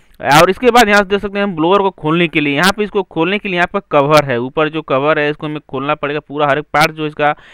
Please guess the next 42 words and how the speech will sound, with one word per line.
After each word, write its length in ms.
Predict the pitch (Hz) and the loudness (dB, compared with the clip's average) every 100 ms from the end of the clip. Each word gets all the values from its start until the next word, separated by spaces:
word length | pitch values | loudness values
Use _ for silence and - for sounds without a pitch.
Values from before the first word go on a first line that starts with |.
| - - | -20 -14
डिसेंबल 360 | 139 147 147 156 | -6 -4 -2 -2
करना 240 | 160 156 | -2 -4
पड़ेगा, 280 | 156 160 170 | -2 0 0
निकालना 380 | 147 135 135 135 | -2 2 2 2
पड़ेगा। 340 | 139 127 127 | 0 0 0
इसको 200 | 127 160 | -2 -4
ऊपर 180 | 156 190 | -2 0
देख 100 | 190 | 0
सकते 260 | 190 185 185 | -4 -4 -6
हैं 200 | 185 185 | -2 -4
आप 140 | 180 | -4
खोलेंगे, 500 | - 160 170 175 160 | -8 -8 -6 -6 -6
अ, 320 | 151 135 143 | -4 -4 -4
स्क्रू 260 | 143 175 208 | -4 -6 2
रहते 340 | 190 160 160 | 2 2 -4
हैं, 160 | 160 170 | -4 -6
कुछ 200 | 170 165 | -8 -2
चार 220 | 147 147 | 0 0
स्क्रू 240 | 147 151 165 | -2 -6 0
रहते 280 | 156 147 | 0 -2
हैं 180 | 156 151 | -8 -6
बेस 200 | 151 143 | -4 -4
के, 200 | - 151 170 - - - - | -6 -8 -8 -12 -20 -20 -8
अ, 80 | 131 | -6
ब्लोअर 300 | 135 147 165 | 0 2 4
मोटर 260 | 165 160 156 | 2 -4 -4
के, 200 | 165 185 | -4 -4
तो 380 | - _ _ | -8 _ _
यहाँ 160 | 143 160 | -4 -2
पर 140 | 175 | -2
दोनों 220 | 160 151 160 | -2 -2 0
साइड, 280 | 156 156 | 2 2
तीनों 220 | 156 156 151 | -2 -10 -4
साइड 240 | 156 151 | -2 -2
है, 160 | 160 160 | -4 -4
यहाँ 160 | 147 | -6
पे 160 | 147 156 | -6 -6
चारों 300 | - 139 165 | -2 -2 0
जो 140 | 170 | -2
है, 100 | 165 | -2
ब-, 280 | 165 143 139 | -2 -2 -2
ब-, 280 | 110 120 117 | -2 -4 -4